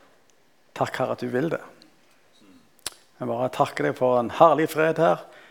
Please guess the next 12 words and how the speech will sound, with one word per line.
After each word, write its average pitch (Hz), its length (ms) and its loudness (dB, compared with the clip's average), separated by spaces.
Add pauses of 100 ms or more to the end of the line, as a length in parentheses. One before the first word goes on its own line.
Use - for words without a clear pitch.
(180)
et - 120 -14
herlig 143 280 4
nærvær, 147 440 2
et - 80 -18
fellesskap. 143 640 0 (640)
Tusen 135 320 -6
takk, - 320 0 (180)
Far, 113 280 -2 (220)
i 123 120 -6
Jesu 123 260 0
navn. 147 300 2 (960)
Amen. 123 380 0